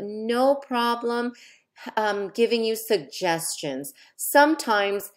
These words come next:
having too many resources, it gets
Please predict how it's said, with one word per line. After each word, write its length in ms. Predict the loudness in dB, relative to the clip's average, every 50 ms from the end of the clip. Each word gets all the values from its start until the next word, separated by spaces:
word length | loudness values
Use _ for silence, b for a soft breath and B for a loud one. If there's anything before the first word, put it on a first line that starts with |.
| b b b b _
having 460 | 2 4 4 4 4 2 0 -2 -4 -6
too 400 | -6 -6 -2 0 0 2 4 6
many 560 | 6 6 6 6 4 2 0 0 -2 -4 -8 _ _ _ _ _ _ _ _ _ _ _ _ _ -4
resources, 880 | 0 2 2 2 0 0 2 2 2 2 2 0 0 0 0 0 -2 -6 -4 -2
it 140 | -2 0 0
gets 260 | 0 0 0 -2